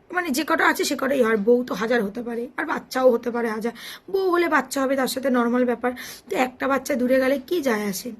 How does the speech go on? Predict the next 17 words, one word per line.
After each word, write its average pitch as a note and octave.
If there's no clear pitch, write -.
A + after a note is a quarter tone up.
কিছুই B3+
যায় A3
আসে G3+
না B3
সেই B3+
সব B3+
মানুষের A3+
কাছে। B3
উম, D#4+
তো D#4
মানুষ A#3+
অনেক B3+
প্রেশার, C4
অনেক A#3+
ডিপ্রেশনে B3
গিয়ে A#3+
এইসব A#3